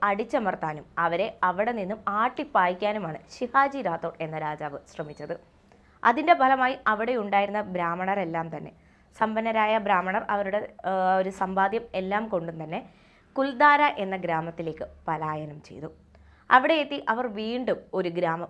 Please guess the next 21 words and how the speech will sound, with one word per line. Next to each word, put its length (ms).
പടുത്തുയർത്തു. 640
നമ്മൾ 220
ഇന്ന് 320
കാണുന്ന 480
തരത്തിൽ, 460
അല്ലെങ്കിൽ 420
ഇന്ന് 280
നമ്മൾ 360
കാണുന്ന 340
പല 200
കാര്യങ്ങളോട് 680
സാമ്യത 600
ഉള്ള 360
തരത്തിലുള്ള 560
ആധുനികമായ 840
പല 260
കാര്യങ്ങളും, 600
അതായത് 480
സൗകര്യപ്രദമാണെങ്കിലും, 1200
ആ, 180
അവിടുത്തെ 420